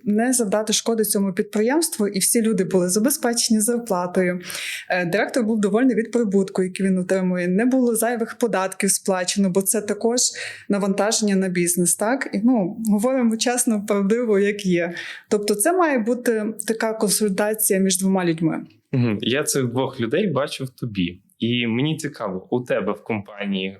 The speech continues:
Speaker 2: у тебе є бухгалтер, з яким ти радишся? <laughs> Чи це все ти, ти в одному лиці?
Speaker 1: Я в одному лиці, я раджуся зі своїми, е, працівниками, бо їхня думка також мені важлива.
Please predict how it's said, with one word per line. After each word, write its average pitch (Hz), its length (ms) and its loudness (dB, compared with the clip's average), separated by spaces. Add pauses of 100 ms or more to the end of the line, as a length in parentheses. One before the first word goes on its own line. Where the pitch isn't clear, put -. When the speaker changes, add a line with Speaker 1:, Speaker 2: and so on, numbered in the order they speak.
(100)
Speaker 2:
у - 40 -20
тебе 113 260 -4 (320)
є 123 180 0
бухгалтер, 127 560 -4
з - 100 -6
яким 127 280 -6
ти 135 100 -6
радишся? 175 640 -2 (180)
<laughs> 285 260 -4
Чи 165 80 -2
це 175 200 -4
все 165 260 -2 (360)
ти, 151 260 -2 (320)
ти 160 180 -2
в 160 40 0
одному 147 440 -4
лиці? 135 360 -6
Speaker 1:
Я 208 360 0
в 233 80 -4
одному 247 380 0
лиці, 254 600 2
я 226 220 0
раджуся 220 880 0
зі 202 80 2
своїми, 208 720 2
е, 180 320 0
працівниками, 226 960 2
бо 190 300 0
їхня 208 320 2
думка 208 260 2
також 208 340 0
мені 208 160 4
важлива. 202 680 0